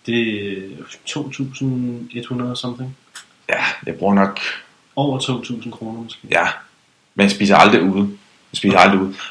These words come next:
Speaker 2: Men jeg spiser også, altså, helt vildt mange grøntsager.
Speaker 1: Mm.
Speaker 2: Og, øh, hvis jeg, hvis jeg ikke var på diæt lige nu, så ville det være billigere, fordi så ville jeg bare spise kartofler og ris og,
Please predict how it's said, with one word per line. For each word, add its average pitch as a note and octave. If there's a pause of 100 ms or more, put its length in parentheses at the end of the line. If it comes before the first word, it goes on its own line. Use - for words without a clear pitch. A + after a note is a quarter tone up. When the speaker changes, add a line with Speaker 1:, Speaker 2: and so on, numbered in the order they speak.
Speaker 2:
Men G2
jeg G2+
spiser G2
også, G2 (420)
altså, - (200)
helt G2+
vildt A2+ (120)
mange D#2+
grøntsager. - (200)
Speaker 1:
Mm. F#2 (680)
Speaker 2:
Og, D2
øh, C2 (880)
hvis F#2
jeg, E2
hvis -
jeg -
ikke A#2
var D#2 (180)
på -
diæt D2+
lige D#2+
nu, C2+ (280)
så F#2
ville F2
det E2
være C2+
billigere, C#2
fordi C#2
så E2+
ville -
jeg -
bare C#2+
spise -
kartofler -
og - (640)
ris D#2+
og, G1+